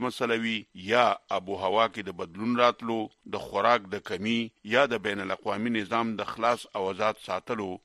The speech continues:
مسله وي. امریکې او هندوستان په تیرو څو کلونو کې د بحر الکاهل د سیمې د څلورو لویو ملکونو په اتحاد کې، په جی شلم ګوند کې او ملګرو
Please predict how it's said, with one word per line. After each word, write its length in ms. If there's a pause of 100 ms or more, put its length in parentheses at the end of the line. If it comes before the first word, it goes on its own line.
(240)
مسله 400
وي. 120 (340)
امریکې 680
او 40 (120)
هندوستان 640
په 160
تیرو 200 (100)
څو 160 (100)
کلونو 320
کې 240
د 140
بحر 240
الکاهل 440 (100)
د 140
سیمې 320
د 40 (120)
څلورو 320 (120)
لویو 300
ملکونو 440
په 40 (140)
اتحاد 580
کې، 140 (320)
په 180
جی 220
شلم 320 (120)
ګوند 280
کې 440
او 60 (120)
ملګرو 340